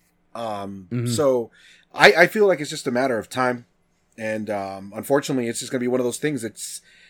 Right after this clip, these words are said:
Speaker 1: that we lost. What, what was E three before it was E three? Wasn't it, like, the, uh, Internet Showcase or something like that? Or, um, it had a different name, and then that died, and it became E three.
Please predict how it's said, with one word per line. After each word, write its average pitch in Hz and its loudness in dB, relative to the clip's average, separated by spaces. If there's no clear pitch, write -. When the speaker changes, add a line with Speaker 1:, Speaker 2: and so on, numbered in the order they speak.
Speaker 1:
that 110 -4
we 135 0
lost. 135 -2
What, 131 -2
what 127 -10
was 160 -2
E 156 -10
three 143 -8
before 123 -6
it 117 -6
was 107 -12
E 120 -10
three? 98 -16
Wasn't 123 -6
it, 139 -2
like, 131 -6
the, 113 -8
uh, 95 -12
Internet 131 -2
Showcase 127 -6
or 143 -14
something 143 -10
like 147 -8
that? 147 -6
Or, 107 -10
um, 101 -14
it 120 -4
had 196 6
a 165 2
different 131 -6
name, 110 -8
and 127 -2
then 135 4
that 135 2
died, 104 -4
and 104 -8
it 110 -6
became 107 -8
E 104 -8
three. 120 -8